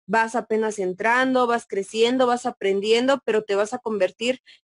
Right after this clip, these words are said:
en un líder, y eso, el apasionarte, créeme que te traerá muchos buenos resultados. Yo,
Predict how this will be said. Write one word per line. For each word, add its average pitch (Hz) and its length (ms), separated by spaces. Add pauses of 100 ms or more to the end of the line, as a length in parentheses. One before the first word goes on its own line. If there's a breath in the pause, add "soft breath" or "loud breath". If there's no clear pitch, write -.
en 202 160
un 220 160
líder, 247 600
y 240 220
eso, 277 440
el 233 160
apasionarte, 226 1000 (640)
créeme 226 340
que 254 100
te 214 160
traerá 208 420
muchos 247 500
buenos 214 320
resultados. 202 640
Yo, 240 420